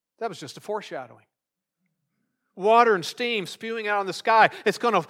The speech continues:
fall then as hail mixed with lava. That's gonna contaminate the water supply, and it even looks like blood when it happens. This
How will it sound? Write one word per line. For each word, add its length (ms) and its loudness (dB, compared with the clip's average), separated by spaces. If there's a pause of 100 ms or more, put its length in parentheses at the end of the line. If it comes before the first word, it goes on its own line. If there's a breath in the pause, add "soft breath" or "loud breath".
(120 loud breath)
fall 640 4
then 300 -4
as 200 -2
hail 800 -2 (120 loud breath)
mixed 460 -2
with 180 -2
lava. 720 -2 (1300 loud breath)
That's 280 4
gonna 180 -2
contaminate 640 -4
the 80 -6
water 380 0
supply, 680 -4 (400 loud breath)
and 180 0
it 140 -2
even 420 -6
looks 420 -2
like 380 -4
blood 400 -8
when 160 -18
it 100 -18
happens. 420 -20 (2250)
This 240 -16